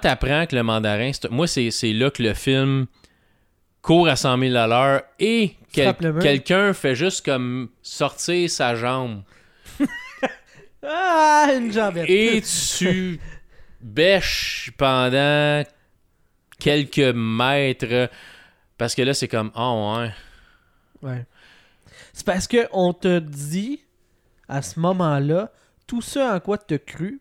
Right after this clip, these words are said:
Speaker 2: puis que tu t'es investi émotionnellement dans le cadre du film,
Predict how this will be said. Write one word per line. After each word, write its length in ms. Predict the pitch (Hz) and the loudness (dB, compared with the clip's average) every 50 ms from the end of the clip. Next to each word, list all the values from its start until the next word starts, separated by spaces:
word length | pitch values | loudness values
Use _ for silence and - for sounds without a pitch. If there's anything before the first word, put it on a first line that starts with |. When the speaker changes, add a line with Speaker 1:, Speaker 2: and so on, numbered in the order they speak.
| _ _ | _ _
Speaker 2:
puis 100 | - - | -20 -20
que 140 | _ - | _ -16
tu 60 | - - | -16 -10
t'es 220 | - 165 151 156 - _ _ - | -8 -8 -8 -8 -10 _ _ -6
investi 760 | 180 180 175 160 147 151 151 139 - - - 180 180 180 - _ _ _ _ | -4 -2 -2 -2 -2 -2 -4 -4 -6 -12 -10 -8 -8 -8 -10 _ _ _ _
émotionnellement 840 | 147 147 143 143 139 - - 147 131 131 127 120 113 110 107 110 120 - - - - - - - - | -10 -8 -4 -4 -4 -2 -2 -2 -2 0 -2 -4 -4 -6 -6 -8 -8 -10 -14 -20 -20 -20 -20 -20 -16
dans 140 | 143 131 123 | -12 -10 -10
le 60 | 117 | -8
cadre 240 | 113 135 123 127 120 | -8 -8 -8 -8 -10
du 80 | 120 113 | -14 -18
film, 320 | - - 131 135 151 175 | -14 -10 -10 -10 -10 -12